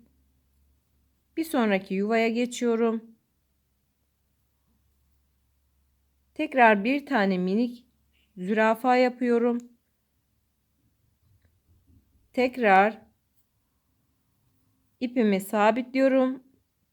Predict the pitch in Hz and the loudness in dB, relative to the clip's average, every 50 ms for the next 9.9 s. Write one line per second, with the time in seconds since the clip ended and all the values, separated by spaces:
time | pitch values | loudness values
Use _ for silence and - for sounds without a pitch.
0 | _ _ _ _ _ _ _ 185 208 208 202 202 202 196 196 196 190 220 233 214 | _ _ _ _ _ _ _ -4 -2 0 2 2 2 2 0 0 -2 -2 -4 -2
1 | 202 226 226 220 226 233 233 240 226 226 226 226 247 240 240 220 220 226 - 214 | -2 0 2 2 2 2 0 -2 -2 -2 -2 -4 -4 -4 -2 -4 -4 -4 -4 -4
2 | 226 233 254 320 - - _ _ _ _ _ _ _ _ _ _ _ _ _ _ | -2 -2 -2 -4 -8 -14 _ _ _ _ _ _ _ _ _ _ _ _ _ _
3 | _ _ _ _ _ 240 233 226 247 254 254 277 262 - 247 220 208 202 202 202 | _ _ _ _ _ -4 0 4 6 6 6 4 2 0 0 0 0 -2 -2 -4
4 | 233 240 233 247 226 214 190 196 208 208 196 202 220 262 254 247 254 254 240 233 | -6 -6 -4 -2 0 2 2 2 2 0 -2 -4 -2 2 4 4 4 2 0 -2
5 | 220 208 196 196 190 185 190 202 208 240 247 240 - - 254 247 240 247 247 247 | -4 -2 0 2 2 2 0 0 -2 -6 -6 -6 -6 -4 -2 -2 0 -2 -4 -4
6 | 240 - - _ _ _ _ _ _ _ _ _ _ _ _ _ _ _ _ _ | -6 -12 -18 _ _ _ _ _ _ _ _ _ _ _ _ _ _ _ _ _
7 | _ _ _ _ _ _ _ _ _ _ _ _ _ _ _ _ _ _ _ _ | _ _ _ _ _ _ _ _ _ _ _ _ _ _ _ _ _ _ _ _
8 | _ _ _ _ _ _ _ _ _ _ _ - 269 330 311 240 208 220 214 254 | _ _ _ _ _ _ _ _ _ _ _ -6 -4 -2 -2 0 0 0 -2 -4
9 | 254 - 294 214 196 185 180 190 196 208 233 247 262 262 262 - - | -4 -2 -2 0 0 0 0 0 0 0 0 0 -2 -4 -6 -14 -20